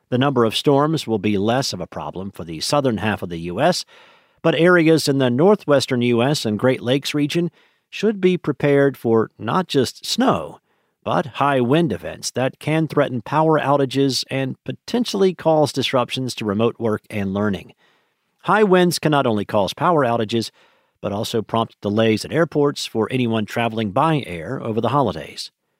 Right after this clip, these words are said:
Consumers should keep in mind that covid nineteen has also caused delays in shipping for some producers, which may add further stress, if any, dangerous winter weather adds to timelines.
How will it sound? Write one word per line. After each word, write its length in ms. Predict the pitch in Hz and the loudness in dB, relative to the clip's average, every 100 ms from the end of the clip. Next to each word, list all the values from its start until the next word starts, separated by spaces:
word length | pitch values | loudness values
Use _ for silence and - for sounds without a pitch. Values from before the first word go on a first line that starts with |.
| _ _ _ | _ _ _
Consumers 560 | - 135 185 165 165 131 | -4 2 4 4 2 0
should 200 | - 151 | -2 -4
keep 180 | - 151 | 0 0
in 120 | 185 | 2
mind 320 | 117 98 127 131 | 0 0 -2 0
that 200 | 135 - | 0 2
covid 260 | 220 262 | 0 2
nineteen 560 | 220 202 175 180 180 170 _ - _ | 4 2 2 2 4 2 _ -20 _
has 200 | 165 165 - | 0 0 2
also 400 | 202 240 - 185 | 2 2 4 2
caused 460 | - 165 160 151 - - | 4 4 6 4 -2 -2
delays 500 | 143 143 143 139 110 | 2 4 4 2 -2
in 100 | 101 | -6
shipping 460 | - 220 190 175 | -4 0 0 0
for 280 | 151 151 151 | 0 0 0
some 260 | - 151 147 | 2 0 0
producers, 580 | 147 175 - 76 - - _ _ _ _ _ - | 2 2 2 -4 -10 -14 _ _ _ _ _ -12
which 440 | 147 170 - - | -4 -4 -4 -4
may 360 | 131 151 185 156 | 0 2 4 4
add 240 | 131 143 | 2 0
further 340 | - 117 139 | 2 2 4
stress, 400 | 160 - 123 127 | 0 0 0 2
if 160 | 139 123 | 0 0
any, 340 | - 202 113 78 | 2 2 2 -2
dangerous 520 | - 113 98 104 104 | -2 0 0 -4 -4
winter 260 | 117 117 98 | -4 -4 -2
weather 300 | 101 127 107 - | 0 2 2 -2
adds 320 | 113 107 - | -4 -4 -6
to 100 | 98 | -4
timelines. 720 | 151 185 110 73 - - - | 0 0 0 -6 -12 -16 -18